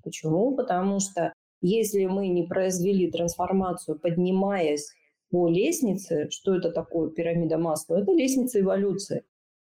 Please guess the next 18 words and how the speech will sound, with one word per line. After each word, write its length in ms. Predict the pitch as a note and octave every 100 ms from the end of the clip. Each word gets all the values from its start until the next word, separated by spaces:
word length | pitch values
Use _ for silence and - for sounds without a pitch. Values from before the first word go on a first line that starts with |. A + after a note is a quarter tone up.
| -
И 60 |
если 680 | G3+ D4 D4+ B3+ A3 G#3 D3
мы 180 | G3 A3
поднимаемся, 800 | G3+ G3 G#3+ D4 F#4 D#4 - F3
значит, 420 | E3 G3 C4 - G3
мы 180 | -
преодолеваем 680 | F#3+ F3 E3+ F#3 B3 D#4 C#4
страх, 600 | G3 - - F3+ F#3 F3+ -
преодолеваем 680 | F3 E3 F3+ B3 D4 B3
лень, 600 | D3 D3 E3 F#3+ F#3 E3 E3+
невежество, 880 | C4 A#3+ G3+ G#3+ G3 F3 - E3
мы 160 | E3 A3
меняемся 680 | G#3 F3 F#3 C4 C#4 C4+ E3+
на 220 | E3+ G3+
клеточном 720 | G3 E3+ F3+ E3+ - F3 E3+
уровне. 500 | E3+ E3+ D#3+ D#3+ E3 - _ _ _
Поэтому 560 | - A#3+ B3+ C4 B3+ B3
и 360 | A#3 G#3+ G3+